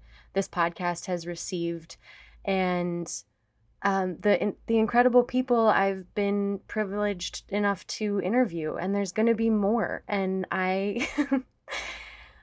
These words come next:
I'm tearing up over here a little bit 'cause this is a project that means a lot to me, and I was so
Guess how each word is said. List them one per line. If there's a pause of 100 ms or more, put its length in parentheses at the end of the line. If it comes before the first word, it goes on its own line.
(220)
I'm
tearing
up
over
here
a
little
bit
'cause
this
is
a
project
that
means
a
lot
to
me,
and
I
was
so